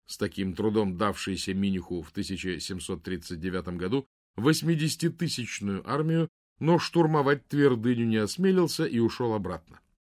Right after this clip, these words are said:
Получив за это нагоняя из Петербурга, в июле он вновь подступился к крепости – Однако, узнав о приближении турецкого войска, опять отступил. Произошло несколько стычек, каждую из которых Голицын презентовал как великую победу,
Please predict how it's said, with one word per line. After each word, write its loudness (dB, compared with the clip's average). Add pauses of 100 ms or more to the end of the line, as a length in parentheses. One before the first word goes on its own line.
(420)
Получив 6
за 6
это 6
нагоняя 4
из 0
Петербурга, 0
в 2
июле 2
он 2
вновь 2
подступился -2
к -16
крепости – -6 (360)
Однако, 2
узнав 2
о 2
приближении 2
турецкого -2
войска, 0
опять -4
отступил. -12 (300)
Произошло 6
несколько 0
стычек, -6
каждую 0
из -6
которых 0
Голицын 2
презентовал -2
как -6
великую -2
победу, 0